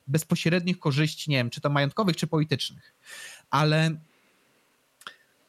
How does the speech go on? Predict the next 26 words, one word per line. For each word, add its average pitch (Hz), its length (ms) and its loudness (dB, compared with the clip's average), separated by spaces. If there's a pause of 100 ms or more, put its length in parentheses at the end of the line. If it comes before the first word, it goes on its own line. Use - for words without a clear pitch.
(1200)
przykro 285 340 2
jest 220 160 2
patrzeć, 190 320 2
że 156 80 2
przez 160 200 -2
takie 220 280 2
osoby 185 460 2
tak - 200 -2
istotne 180 460 2
kwestie 180 680 2 (140)
są 170 200 0
tak 175 160 -2
dyskredytowane 170 920 2
albo 151 240 2
budzą 170 320 0
taki 165 300 0
niepokój. 135 420 0
Zresztą, 196 180 2
no, 214 200 0 (240)
nawet 214 180 2
to 254 60 2
widać 247 220 2
po 226 80 2
mojej 214 180 4
wypowiedzi 175 400 0
dzisiaj, 101 400 -4